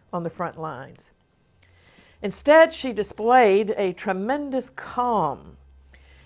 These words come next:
and she dutifully mourned her husband when he was killed. Some scholars have observed that Bathsheba's waiting, her subsequent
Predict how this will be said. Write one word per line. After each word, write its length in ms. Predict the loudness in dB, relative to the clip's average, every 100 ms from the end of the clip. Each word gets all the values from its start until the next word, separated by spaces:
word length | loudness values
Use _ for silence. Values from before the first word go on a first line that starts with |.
| _
and 180 | -4 -4
she 220 | -4 -8
dutifully 760 | -4 -2 0 -2 -4 -6 -6 -10
mourned 680 | -12 -6 2 2 2 -2 -6
her 140 | -8
husband 400 | -6 -8 -10 -14
when 120 | -14 -14
he 80 |
was 160 | -14 -16
killed. 600 | -12 -10 -10 -12 -16 -20 _ _ _ _ _ _ _ _ _ _ _ _ _ _ _ _ _
Some 400 | -12 -4 -2 -2
scholars 1000 | -6 -4 -4 -4 -8 -16 -20 _ -20 -20 -8
have 240 | -4 -2
observed 960 | -2 -4 -2 0 2 0 -4 -8 -10 -4
that 340 | -2 -2 -4
Bathsheba's 720 | -6 -4 -4 -4 -2 -4 -6
waiting, 600 | 0 4 4 2 -6 -14 _ _ _
her 140 | -8 -8
subsequent 880 | -2 -2 0 -6 -8 -8 -10 _